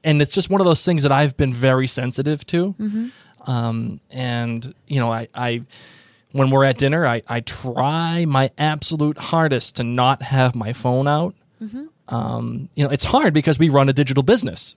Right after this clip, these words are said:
Speaker 1: So when it comes to podcasting and Mary does Minute with Mary and, and, and all these other things that we do, it's hard to not have your phone. But I try my damnedest to not have it out.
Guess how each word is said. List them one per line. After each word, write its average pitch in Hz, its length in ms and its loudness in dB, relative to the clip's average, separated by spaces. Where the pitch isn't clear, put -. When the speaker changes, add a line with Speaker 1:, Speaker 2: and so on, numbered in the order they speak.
Speaker 1:
So 139 640 4
when 147 340 0
it 131 80 -4
comes 202 280 2
to 123 60 -6
podcasting 123 840 -4
and - 160 -6
Mary 123 260 2
does 113 220 -2
Minute 127 260 0
with - 180 -12
Mary 170 480 4
and, 117 240 -2
and, 120 300 -2
and 127 400 -4
all 151 180 4
these 139 160 4
other 127 140 2
things 135 280 -2
that 123 100 0
we 123 100 -2
do, 208 240 4
it's 151 220 -2
hard 254 240 2
to - 80 -4
not 120 160 -4
have 120 160 -4
your 110 80 -6
phone. 76 320 -10
But - 100 -12
I 156 60 -10
try 185 440 -2
my 185 220 6
damnedest 131 580 2
to 135 100 2
not 127 360 2
have 107 220 -2
it - 80 -6
out. 90 240 -10